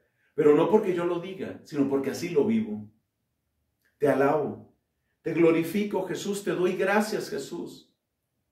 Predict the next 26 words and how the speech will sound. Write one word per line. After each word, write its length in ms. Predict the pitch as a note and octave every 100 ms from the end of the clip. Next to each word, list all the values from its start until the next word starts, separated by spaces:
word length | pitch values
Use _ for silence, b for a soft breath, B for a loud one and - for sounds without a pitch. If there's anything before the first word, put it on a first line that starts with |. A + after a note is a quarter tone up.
| _ _ _ _
Te 120 | - F3+
bendigo 600 | F3+ F3+ G#3 A#3 A#3 -
por 160 | F3+
este 220 | F#3 -
encuentro, 580 | G#3 - A3+ A#3 G#3+ G3+
por 140 | F3 F#3
este 240 | F#3+ A3
momento, 580 | G3 F#3 G#3 A#3 A3 -
por 160 | E3+
este 340 | F#3+ F#3+ G#3 -
grupo 420 | G#3+ B3 A#3+ G#3
de 100 | F3+
oración, 720 | E3 D#3 D3 C3 A#2 - - _ _ _ _ _ _ _ _ _ _ _ _ _ _ _ _
por 280 | E3+ F3 D3
todos 440 | G#3+ A3+ A#3+ B3
a 100 | G#3+
quienes 320 | - F#3+ F3 G3+
han 160 | G#3
llegado 420 | G#3 G3+ G#3 A3
y 100 | A3
a 100 | G3
quienes 300 | F#3 F3+ E3
puedan 340 | - G3 G#3 G#3
llegar 320 | - E3 D3
estas 300 | - F3+ F3
palabras. 720 | D#3+ C#3 B2 - - - -